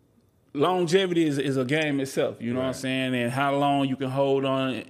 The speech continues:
Speaker 1: to doing something a certain way, that's a testament to who you
Speaker 2: Yeah.
Speaker 1: are, you feel me? But over time, it, it, it just, it just got to the point where, you know, as it get for real, it, it, it, it becomes more about the music
Speaker 2: Gotcha.
Speaker 1: and, and, and the art, you know, and, and, and that. And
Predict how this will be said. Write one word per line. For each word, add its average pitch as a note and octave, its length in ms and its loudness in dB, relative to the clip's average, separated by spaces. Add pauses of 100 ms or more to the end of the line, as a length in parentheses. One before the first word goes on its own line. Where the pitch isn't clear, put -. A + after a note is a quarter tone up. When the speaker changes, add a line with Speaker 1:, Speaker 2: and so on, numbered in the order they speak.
(120)
Speaker 1:
to - 140 -6
doing C#3 340 2
something C3+ 380 0
a B2 60 -2
certain C#3 340 0
way, C3 360 2 (720)
that's C3+ 180 -2
a B2 60 -6
testament B2+ 480 -2
to C3 100 -6
who C3 140 0
you C3 160 2
Speaker 2:
Yeah. C#3 60 0
Speaker 1:
are, A#2 100 2
you A2+ 100 -4
feel A#2 220 -2
me? A#2+ 120 2
But A2 340 0 (320)
over G3 200 4
time, G#3+ 320 0
it, F#3 40 2
it, F3+ 360 0
it F#3 200 0
just, F#3 220 0
it F3 100 2
just F#3 140 -4
got F3+ 180 2
to E3+ 60 -8
the D#3 60 -4
point E3+ 280 -4
where, D3 440 2
you C#3 140 -4
know, D#3+ 160 2
as D3 160 0
it D3 120 0
get D#3 160 0
for B2+ 120 -6
real, E3 400 2
it, C#3+ 60 0
it, D3 420 -2
it, C3+ 220 -2
it C#3+ 120 -2
becomes C#3 320 -2
more C#3 220 4
about C3 240 0
the B2 60 -4
music B2+ 380 2 (160)
Speaker 2:
Gotcha. F2 360 -8
Speaker 1:
and, A#2+ 180 -6
and, A#2+ 300 -2
and A#2+ 160 -2
the A2+ 60 -2
art, C#3 360 2
you B2 140 -2
know, A#2+ 220 2
and, A2+ 200 -2
and, A2+ 280 -4
and A#2 220 -2
that. C3+ 340 0
And A2 380 -6